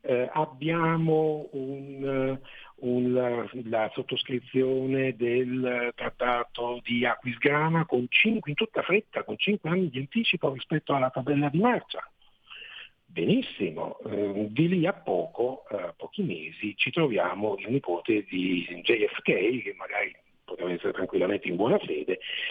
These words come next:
che a Berlino incita le piazze dei negazionisti della, della pandemia, eh, dei populisti europei, eh, spingendoli a,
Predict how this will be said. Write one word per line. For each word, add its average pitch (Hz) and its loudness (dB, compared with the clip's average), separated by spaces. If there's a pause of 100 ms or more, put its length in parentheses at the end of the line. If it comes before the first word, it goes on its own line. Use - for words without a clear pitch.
(180)
che 110 4
a 107 4
Berlino 110 -2
incita 160 2
le 131 0
piazze 120 0
dei 107 2
negazionisti 104 0
della, 98 2
della 92 -4
pandemia, 147 2 (680)
eh, 95 -4
dei 104 0
populisti 107 -2
europei, 127 0
eh, 120 2
spingendoli 127 -2
a, 123 2